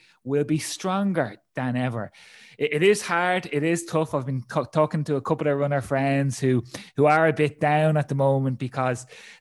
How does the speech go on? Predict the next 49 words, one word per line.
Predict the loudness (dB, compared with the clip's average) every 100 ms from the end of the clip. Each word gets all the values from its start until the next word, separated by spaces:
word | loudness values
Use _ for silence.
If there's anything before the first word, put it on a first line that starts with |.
| _
they, | -4 -4 -10
they, | -16 -16 -12 -8
you | -4
know, | 0 0 0
their | 0 0
goal | 2 6 8 8 8 6 4 2
races | 2 2 0 -2 -2 -2 -4 -12 -20 -20 -20 _
realistically | 4 6 6 4 2 0 0
won't | 2 2 0
happen | -2 2 2
until | 2 2 -2
the | -2
summertime, | -6 -4 -4 -2 -2 -4 -8 -20 -10
and | -6
they're | -6
finding | -2 -2 0 -2
it |
hard | -2 -2 -4
to | -2
motivate | -2 -2 -2 -4 -6
themselves | -10 -6 -4 -2 -4 -8 -10
at | -10 -6
the |
moment, | -2 0 2 2 0 -4
which | -12
is | -8
totally | -4 -4 -2
understandable. | -4 -6 -4 -2 -2 -2 -4 -6 -14 -20 -20 -20 -8 0
But | 0 0
it, | -4 -2
it, | -2 2
it |
is | 4 4
what | 4 4
it |
is, | 4 4 4
and | 2
I | 0 2
think | 2
it's | 0 0
just, | 0
you | 2
know, | 2
get | 2 0 0
the | 2
miles | 4 6 4 4
in, | 2 4 2
get | 2 0 -4
strong. | 0 2 4 4 4 2